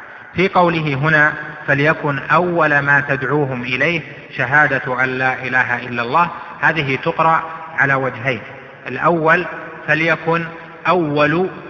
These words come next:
ما تدعوهم إليه شهادة أن لا إله إلا الله"، فتكون أول اسم يكن،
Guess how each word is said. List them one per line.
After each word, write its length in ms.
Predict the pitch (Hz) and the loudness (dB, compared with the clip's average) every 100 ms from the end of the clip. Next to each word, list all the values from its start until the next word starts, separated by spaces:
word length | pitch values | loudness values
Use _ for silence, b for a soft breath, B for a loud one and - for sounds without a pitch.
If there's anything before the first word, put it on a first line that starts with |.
| - | -6
ما 280 | 143 156 160 | 2 4 4
تدعوهم 680 | 165 139 127 147 151 135 127 | 2 -2 0 0 0 -4 -6
إليه 400 | 135 147 175 160 - - - | -2 0 0 -4 -12 -18 -6
شهادة 840 | 143 131 151 156 143 139 - 123 110 - - - | -2 2 6 6 6 2 0 -2 -2 -8 -14 -4
أن 200 | 139 135 | 0 2
لا 200 | 131 117 | 4 2
إله 380 | 127 123 117 117 | 0 -2 -2 -4
إلا 260 | 120 120 117 | -6 -6 -4
الله"، 200 | 117 - - - - - | -4 -4 -8 -18 -18 -12
فتكون 360 | 123 131 143 139 | -6 -4 -2 -2
أول 500 | 135 151 139 147 156 - - | -2 0 2 0 0 -10 -10
اسم 360 | 135 131 131 107 - - - - - - - - _ _ _ - | -8 -4 -4 -4 -12 -20 -20 -20 -20 -20 -20 -20 _ _ _ -10
يكن، 420 | 131 139 165 180 | -2 0 2 2